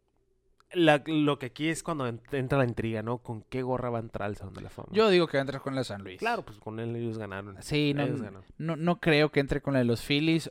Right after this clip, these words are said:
Speaker 2: o que entre sin, sin gorra, como
Speaker 1: Ah,
Speaker 2: lo han
Speaker 1: qué
Speaker 2: hecho algunos
Speaker 1: sí,
Speaker 2: jugadores.
Speaker 1: chiste.
Speaker 2: Sí, no, no, no veo que eso suceda jamás. Pero está, yo, yo creo que esas son las cuestiones por las que quizás se pu-, se volvió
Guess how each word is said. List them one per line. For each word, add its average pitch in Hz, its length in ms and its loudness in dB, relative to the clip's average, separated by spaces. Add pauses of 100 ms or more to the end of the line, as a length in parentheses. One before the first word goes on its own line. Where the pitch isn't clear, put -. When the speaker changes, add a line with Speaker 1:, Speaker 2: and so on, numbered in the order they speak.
Speaker 2:
o 123 500 0 (260)
que 147 240 2
entre 160 300 0
sin, 131 280 -6 (180)
sin 135 280 -4
gorra, 156 500 6
como 127 240 -2
Speaker 1:
Ah, 117 120 2
Speaker 2:
lo 123 80 2
han 127 80 2
Speaker 1:
qué 131 40 0
Speaker 2:
hecho 131 140 -4
algunos 139 220 -2
Speaker 1:
sí, - 60 -4
Speaker 2:
jugadores. 139 260 -4
Speaker 1:
chiste. - 160 -20 (120)
Speaker 2:
Sí, 147 200 -8
no, 147 120 -4
no, 151 300 4
no 151 220 4
veo 147 500 6
que 135 100 0
eso 139 160 0
suceda 131 640 2 (400)
jamás. 131 540 0 (560)
Pero 196 120 10
está, 214 420 10
yo, 185 160 6
yo 202 140 4
creo 240 160 2
que 226 60 -4
esas 226 160 -2
son 226 160 6
las 226 120 2
cuestiones 185 440 2
por 185 100 -2
las 175 140 2
que 175 100 -2
quizás 208 400 8
se 208 160 2
pu-, 156 200 0
se 180 120 2
volvió 165 560 8